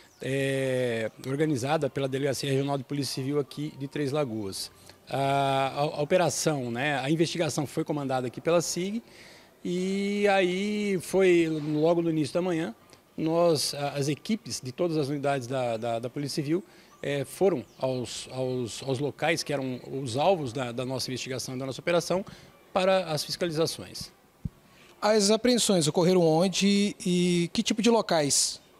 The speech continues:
Speaker 2: Alguém foi preso?
Speaker 1: É, o, o, o foco, né, o foco foram, ah, os estabelecimentos comerciais aí de matéria, de venda de materiais recicláveis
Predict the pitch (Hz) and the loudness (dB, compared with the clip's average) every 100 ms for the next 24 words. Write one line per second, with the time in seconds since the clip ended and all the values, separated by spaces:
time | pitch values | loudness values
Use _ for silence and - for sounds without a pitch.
0 | _ _ 175 220 175 - 226 156 104 - | _ _ 0 2 2 2 2 2 -6 -16
1 | _ - - - 135 - 185 202 196 196 | _ -20 -10 -4 -4 2 4 6 4 2
2 | 170 - 220 - 131 139 151 135 - 160 | -4 2 2 2 -6 -4 -4 -6 -4 -2
3 | 175 180 - 151 156 165 190 180 147 143 | -2 -4 -10 -4 -2 -2 -4 -6 -4 -2
4 | 139 139 135 127 - 147 151 143 147 151 | -2 0 -2 -4 -8 -6 -6 -6 -6 -6
5 | - - 156 151 143 - 139 147 123 135 | -10 -10 -6 -4 -4 -6 -4 -4 -4 -6
6 | 143 127 135 127 120 123 123 135 123 127 | -6 -6 -4 -4 -6 -8 -8 -10 -8 -10
7 | 131 160 135 131 135 131 135 131 127 - | -6 -6 -6 -8 -8 -6 -6 -4 -8 -10
8 | - 113 104 98 95 | -8 -8 -6 -10 -14